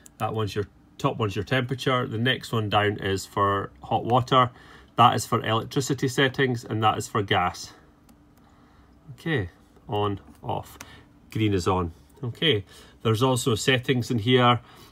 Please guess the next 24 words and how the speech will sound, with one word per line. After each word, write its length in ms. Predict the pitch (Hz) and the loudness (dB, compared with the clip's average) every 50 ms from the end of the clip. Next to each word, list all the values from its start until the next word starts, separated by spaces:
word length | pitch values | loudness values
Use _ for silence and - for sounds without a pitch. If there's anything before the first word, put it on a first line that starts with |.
| - - - | -16 -8 -4
and 100 | 107 107 | -2 0
automatic 520 | 110 113 117 - 117 107 107 - 120 - | 0 0 2 2 2 2 2 2 -2 -6
functions, 520 | - - 110 110 - - - 110 101 - - | -4 -2 -2 -2 -2 -4 -2 -4 -4 -2 -4
which 200 | - - - 98 | -6 -6 -4 -4
if 60 | 101 | -2
you 80 | 101 | 0
go 100 | 107 117 | 2 2
into 160 | 107 95 95 87 | 2 2 0 -4
the 80 | 92 | -2
handbook, 380 | 87 98 101 101 95 95 98 92 113 | 2 2 2 2 2 -2 -2 -4 -4
you'll 120 | 104 92 | -4 -2
be 60 | 101 | -2
able 120 | 98 87 85 | -2 -2 -2
to 100 | - 95 | -6 -6
go 140 | 95 98 | -6 -6
through 220 | 92 - - 98 92 | -6 -4 -4 -4 -2
them 260 | 98 95 90 92 - - - - - - - - - - _ - - _ - - - | -2 -4 -4 -6 -8 -10 -16 -20 -20 -20 -20 -20 -20 -20 _ -20 -20 _ -20 -20 -18
if 160 | - - 95 - | -16 -14 -10 -8
there's 240 | 92 87 87 - - | -6 -8 -8 -8 -8
anything 340 | - 92 92 85 - 90 90 | -8 -8 -8 -8 -8 -8 -6
you're 120 | 87 85 | -6 -4
unsure 380 | 87 82 82 - - 90 85 90 | -4 -6 -6 -6 -6 -6 -4 -4
of. 180 | 87 85 - 101 | -6 -6 -6 -8
Okay, 380 | 92 - - 123 120 110 - | -8 -2 0 0 0 0 0